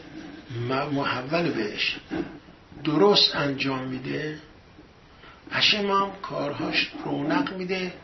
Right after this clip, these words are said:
که اتوماتیک کاراش بره جلو. اگر لشم شماییم نکنه، حتی میسوه ها و یه کارهای دیگه می‌کنه، لشم شماییم نباشه، کار خودش باید انجام بده و اتوماتیک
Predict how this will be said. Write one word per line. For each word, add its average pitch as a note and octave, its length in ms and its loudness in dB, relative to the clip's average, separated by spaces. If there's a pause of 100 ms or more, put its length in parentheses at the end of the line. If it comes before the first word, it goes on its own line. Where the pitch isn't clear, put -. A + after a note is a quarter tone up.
(420)
که D#3 280 0 (140)
اتوماتیک C#3+ 680 -2
کاراش C#3+ 380 0
بره A#2+ 260 -6
جلو. G#2 240 -4 (1080)
اگر D3 240 -2
لشم E3 380 4
شماییم F3 640 2
نکنه، E3+ 560 0 (560)
حتی D#3+ 280 -4
میسوه C#3+ 460 -2
ها C#3+ 160 2
و B2 60 -2
یه B2 100 -6
کارهای C#3 440 -2
دیگه C3+ 340 -6
می‌کنه، D3 460 0
لشم D3 280 2
شماییم C#3 460 0
نباشه، E3 480 -2 (540)
کار E3+ 320 4
خودش - 420 4
باید C3 340 6
انجام - 400 -6
بده G2 240 -12 (600)
و C#3+ 340 0
اتوماتیک D#3 760 0